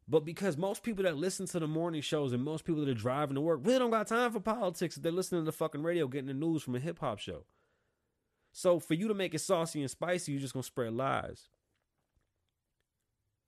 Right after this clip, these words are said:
He's saying that the party's turning on him. That's not true, man.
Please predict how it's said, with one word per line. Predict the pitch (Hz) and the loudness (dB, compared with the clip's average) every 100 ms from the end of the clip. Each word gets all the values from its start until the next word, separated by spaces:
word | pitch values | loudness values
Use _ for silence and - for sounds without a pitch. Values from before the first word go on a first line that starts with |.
| _ _ _ _ | _ _ _ _
He's | - 143 | -6 -4
saying | 160 143 | -2 -2
that | 120 | -4
the | |
party's | - 139 127 113 | -6 -2 -2 -2
turning | - 131 120 | -6 -4 -4
on | 87 - | -6 -10
him. | - - _ _ | -18 -20 _ _
That's | - 185 | -14 -10
not | 196 170 | -6 -6
true, | 139 147 151 107 | -6 -4 -4 -4
man. | 98 113 117 | -4 -6 -8